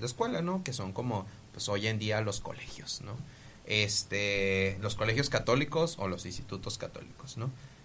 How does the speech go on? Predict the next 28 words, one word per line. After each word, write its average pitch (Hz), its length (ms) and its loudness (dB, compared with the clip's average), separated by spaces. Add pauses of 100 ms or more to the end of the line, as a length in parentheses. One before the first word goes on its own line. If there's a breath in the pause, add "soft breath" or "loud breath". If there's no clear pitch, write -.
Este, 113 1080 0 (220)
pues, 131 200 6
muy 135 240 10
co-, - 160 -4
muy 143 180 8
feliz, 180 520 4
Dom-, 117 260 2
eh, 107 260 6
Domingo 123 340 6
Sabio, 151 380 4 (640)
en 101 160 -4
donde 98 280 2
llegó, 123 460 8
vio 120 240 6
que 123 100 4
todos 117 240 4
los 110 100 4
niños 117 240 2
estaban 110 400 2
jugando 123 460 4
y 127 80 4
dijo, 107 200 0
"Pues, 92 180 -6
de 92 60 -2
aquí 117 200 -2
soy", 156 260 6
¿no? 147 220 4
Porque 110 380 2